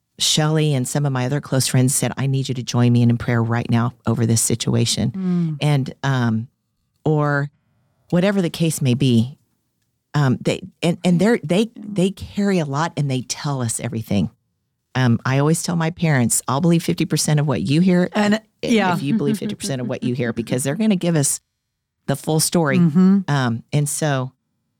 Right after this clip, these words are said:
Speaker 1: it can be, it can be heavy sometimes and keep us awake at night because of the thing. Sometimes it's not that heavy. Sometimes it's exciting things.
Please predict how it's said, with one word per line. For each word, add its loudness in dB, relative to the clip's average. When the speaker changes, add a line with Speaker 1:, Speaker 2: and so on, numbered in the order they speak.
Speaker 1:
it 0
can 0
be, 0
it -4
can 4
be 0
heavy 0
sometimes 2
and 0
keep -2
us 0
awake 0
at -2
night 0
because 0
of 0
the -2
thing. -2
Sometimes 2
it's 0
not 0
that -2
heavy. 2
Sometimes 2
it's -2
exciting 0
things. 2